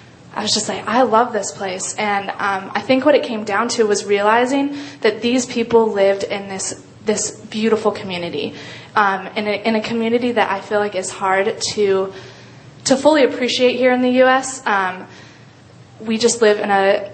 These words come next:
a little bit more individualistic society, and for them,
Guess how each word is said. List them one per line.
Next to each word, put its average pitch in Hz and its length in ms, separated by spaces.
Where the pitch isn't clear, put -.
a 247 140
little 277 220
bit 262 180
more 214 200
individualistic 196 920
society, 269 600
and 208 300
for 233 220
them, 214 440